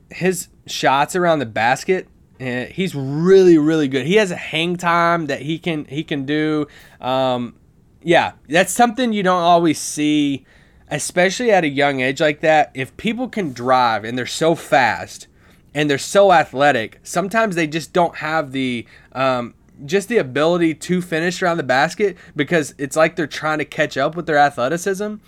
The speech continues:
and that they're so athletic and they're just, they're going so fast and they're jumping so high that sometimes they just can't, they can't put it, the <laughs> ball in the basket.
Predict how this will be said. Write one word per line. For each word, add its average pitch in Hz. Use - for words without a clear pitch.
and 135
that 143
they're 156
so 170
athletic 147
and 143
they're 143
just, 127
they're 135
going 147
so 156
fast 139
and 131
they're 120
jumping 139
so 143
high 123
that 139
sometimes 160
they 135
just 147
can't, 160
they 127
can't 175
put 175
it, 151
the 156
<laughs> -
ball 214
in 180
the 160
basket. 165